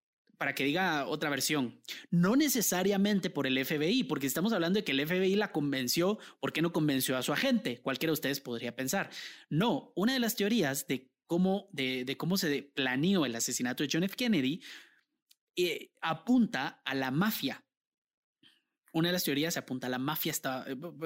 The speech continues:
podemos decir italiana o china en Estados Unidos. Es decir, la mafia, no, no, no, no estamos hablando del F B I, por lo que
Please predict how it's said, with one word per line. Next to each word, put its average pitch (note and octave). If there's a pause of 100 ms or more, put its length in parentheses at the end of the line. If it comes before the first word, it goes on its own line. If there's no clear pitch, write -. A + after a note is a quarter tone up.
podemos D3
decir C#3
italiana C#3+
o B2
china E3 (180)
en B2+
Estados C3
Unidos. E3+ (260)
Es C#3
decir, E3+
la G3
mafia, G3
no, C#3
no, D#3+
no, E3+ (560)
no E3+
estamos F#3+
hablando D#3+
del C#3
F B2
B D3+
I, F3
por C3+
lo C#3
que C3+